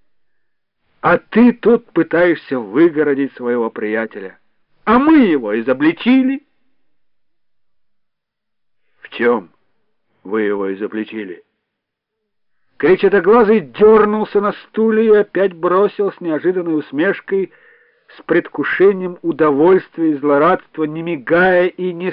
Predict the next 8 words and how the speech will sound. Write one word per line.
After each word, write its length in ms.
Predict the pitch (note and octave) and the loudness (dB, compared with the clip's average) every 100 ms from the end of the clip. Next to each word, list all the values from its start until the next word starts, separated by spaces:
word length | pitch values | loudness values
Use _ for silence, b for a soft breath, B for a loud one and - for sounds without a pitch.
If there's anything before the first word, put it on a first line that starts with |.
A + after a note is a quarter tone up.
| - | -8
сводя 720 | C3+ D#3 D3 B2 E3 F3+ E3+ b b b | -4 -2 -2 -2 0 0 -2 b b b
ясных 640 | A#2 A2+ E3+ E3+ - E3 - | -10 0 2 0 -2 -6 -4
прозрачных 760 | D3+ D3+ B2+ D3 C#3+ C3+ B2+ | -2 -2 0 -2 -2 -6 -10
глаз. 340 | A2+ A#2 A2 F#2 - _ _ _ _ _ _ _ _ _ _ _ _ _ _ _ _ | -4 -2 -2 -4 -18 _ _ _ _ _ _ _ _ _ _ _ _ _ _ _ _
"Ну, 400 | D3 A#3 D#4 - B B B | -4 0 -2 -4 B B B
это 380 | - G#3+ - - | -4 -4 -4 -12
позволишь 680 | - A#2 G#2+ A#2 D3+ D3 - | -8 -8 -2 0 0 -2 -6
нам 880 | G2+ G2+ G#2 G2+ G2+ G#2 G2+ F#2+ F2+ | -10 -8 -4 -4 -6 -8 -10 -16 -20